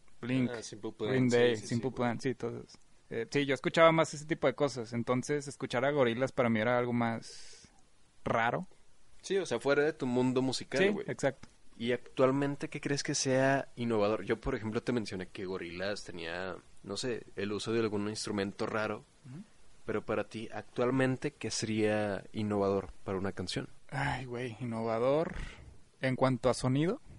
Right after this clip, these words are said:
Speaker 2: A lo que tú consideres. Bueno, para empezar, ¿qué concepto tú tienes de, de ser innovador?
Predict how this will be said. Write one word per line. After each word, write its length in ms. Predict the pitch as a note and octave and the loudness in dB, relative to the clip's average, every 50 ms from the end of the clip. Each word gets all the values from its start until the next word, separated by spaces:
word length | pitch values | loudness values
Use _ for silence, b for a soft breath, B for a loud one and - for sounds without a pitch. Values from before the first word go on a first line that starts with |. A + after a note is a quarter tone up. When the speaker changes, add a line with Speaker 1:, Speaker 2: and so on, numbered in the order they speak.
| - - - - - | -20 -20 -20 -18 -12
Speaker 2:
A 100 | - - | -6 -2
lo 140 | G2 G#2 G2+ - | -2 -2 -2 -2
que 80 | A2 | -4
tú 160 | - - A2 | -4 -6 -6
consideres. 680 | - C#3 C3+ C3+ - B2 G#2 G2 G#2 A2 - - - - - - - - | -4 -4 -4 -2 0 0 2 2 2 -2 -4 -6 -10 -10 -14 -20 -16 -4
Bueno, 280 | - B2 B2 A#2+ G#2 F#2 | 2 4 4 4 4 -2
para 200 | - - A2+ A2 | -2 -2 -2 -2
empezar, 320 | G#2+ G2+ A2+ G#2 A#2+ A2+ | 0 0 0 0 0 0
¿qué 120 | - C#3+ C3+ | 0 0 0
concepto 400 | D3 C3+ - C#3+ - - - C3+ | 0 0 -2 -2 -4 -2 -2 -2
tú 120 | - C3 - | -2 -4 -8
tienes 380 | - - C#3+ D3 C#3+ A#2+ F#2+ | -6 -6 -6 -6 -6 -8 -6
de, 280 | G2 F#2+ F#2 G2 G2+ - | -6 -6 -6 -6 -8 -8
de 180 | - - G2 | -8 -6 -6
ser 180 | G2 - G2+ F#2+ | -6 -4 -4 -4
innovador? 540 | G2 G2+ G#2+ G2 F#2+ F#2+ G2 G2 - - | -4 -4 -4 -4 -4 -4 -4 -8 -10 -12